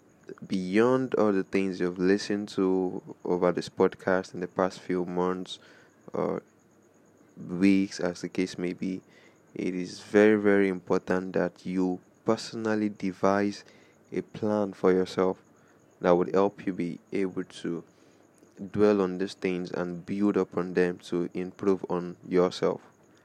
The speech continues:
Yes, that's, um, a little advice from me to you. Yeah, so how are you today? How's it been in your city? From wherever you're listening from? How's it in your hometown? How's it in your neighborhood? And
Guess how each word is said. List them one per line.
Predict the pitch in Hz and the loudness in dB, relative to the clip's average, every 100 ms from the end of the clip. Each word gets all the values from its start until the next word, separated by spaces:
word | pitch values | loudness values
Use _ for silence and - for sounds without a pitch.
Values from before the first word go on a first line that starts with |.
| _ _ _ _ _ - | _ _ _ _ _ -4
Yes, | 85 82 - - | 0 0 -4 -2
that's, | 90 95 - - - | -2 -2 -12 -14 -10
um, | - 95 - _ _ _ - | -8 -8 -10 _ _ _ -10
a | 87 | -4
little | 90 92 92 90 | 0 2 2 0
advice | 90 104 92 95 | -2 -2 0 -2
from | - 92 90 | -8 -10 -8
me | 90 | -8
to | - | -8
you. | 87 90 90 _ _ _ _ _ _ - _ _ - | -6 -4 -6 _ _ _ _ _ _ -20 _ _ -12
Yeah, | - - | -10 -10
so | - - - | -8 -4 4
how | 123 127 | 4 6
are | |
you | 117 | 2
today? | 107 - 95 95 101 - | -4 -6 2 4 4 0
How's | 92 92 92 90 | 0 2 -2 -4
it | 90 | -4
been | 92 92 | -4 -4
in | 92 | -4
your | 95 | -6
city? | 95 - 98 - 104 101 104 _ _ _ _ _ | -8 -4 -6 -4 -6 -6 -6 _ _ _ _ _
From | 92 90 | -6 -2
wherever | 95 98 | 0 2
you're | 98 92 | 2 0
listening | 92 90 - 92 92 | -2 -4 -4 -6 -8
from? | - 90 92 92 95 - _ - _ _ _ - | -6 -4 -4 -6 -12 -20 _ -20 _ _ _ -2
How's | 90 90 90 | 0 0 -2
it | 90 | -4
in | 95 | -4
your | 92 - | -4 -4
hometown? | 95 95 - 95 92 | -4 -6 -8 -6 -6
How's | 92 98 | -6 -8
it | - | -8
in | 95 | -6
your | 90 | -6
neighborhood? | 90 92 92 92 95 90 87 _ - _ _ _ - | -4 -2 0 0 -2 -4 -8 _ -20 _ _ _ -10
And | 92 85 - | -10 -10 -12